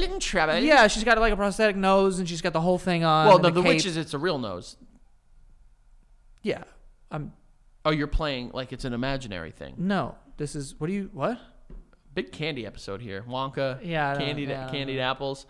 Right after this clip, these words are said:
Speaker 2: I love Wonka, though. I just, I think that everything, imagine going to a store where the entire thing is fucking candy. You
Speaker 1: Dude,
Speaker 2: can
Speaker 1: I
Speaker 2: eat
Speaker 1: will,
Speaker 2: the
Speaker 1: I will
Speaker 2: walls.
Speaker 1: say, I will say that when they, when they're in that shop in, uh, in, in the first movie and she, like, bites the little teacup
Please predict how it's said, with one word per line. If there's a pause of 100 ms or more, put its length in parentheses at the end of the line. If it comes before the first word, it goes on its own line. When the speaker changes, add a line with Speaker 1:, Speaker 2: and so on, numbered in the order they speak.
Speaker 2:
I (160)
love
Wonka,
though.
I
just,
I
think
that
everything, (320)
imagine
going
to
a
store
where
the
entire
thing
is
fucking
candy.
You
Speaker 1:
Dude,
Speaker 2:
can
Speaker 1:
I
Speaker 2:
eat
Speaker 1:
will,
Speaker 2:
the
Speaker 1:
I
will
Speaker 2:
walls.
Speaker 1:
say, (100)
I
will
say
that (340)
when
they,
when
they're
in
that
shop
in,
uh,
in,
in
the
first
movie
and
she,
like,
bites
the
little
teacup